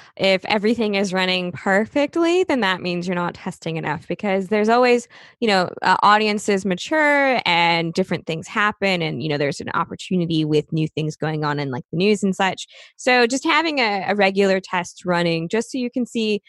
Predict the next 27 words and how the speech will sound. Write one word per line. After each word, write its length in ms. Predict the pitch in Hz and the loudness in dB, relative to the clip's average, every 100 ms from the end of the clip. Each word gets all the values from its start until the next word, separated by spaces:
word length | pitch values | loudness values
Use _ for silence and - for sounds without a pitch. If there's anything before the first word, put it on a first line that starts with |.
| _ - | _ -4
you 80 | 226 | 0
know, 80 | |
is 140 | 208 208 | 0 2
my 200 | 202 190 | 2 4
audience 380 | 185 185 185 - | 4 2 -2 -2
still 160 | 190 | -2
interested 600 | - 185 226 - 247 233 | 0 -2 -4 0 2 2
in 340 | 233 190 180 175 | 2 2 0 0
this 160 | 185 | -2
particular 580 | - 196 175 - 170 175 | -2 -6 -6 -6 -4 -2
angle 540 | - 170 170 160 160 - _ - | 0 0 2 0 -2 -6 _ -4
is 100 | 208 | 2
always 280 | 214 208 190 | 4 2 0
really 200 | 180 175 | 0 0
valuable. 600 | 165 165 156 156 156 160 | -2 -2 -2 -2 -4 -4
So, 340 | - 208 208 208 | -2 0 0 2
Bobbi, 260 | 269 285 285 | 4 4 4
we're, 240 | 277 254 | 4 4
we're 140 | 269 | 4
nearing 280 | 294 330 330 | 4 4 4
the 100 | 311 | 4
end 140 | 294 294 | 4 4
of 60 | |
our 120 | 269 | 2
time 300 | 262 277 277 | 2 2 2
here 200 | 277 277 | 4 2
today. 460 | 269 269 269 262 | 2 2 4 4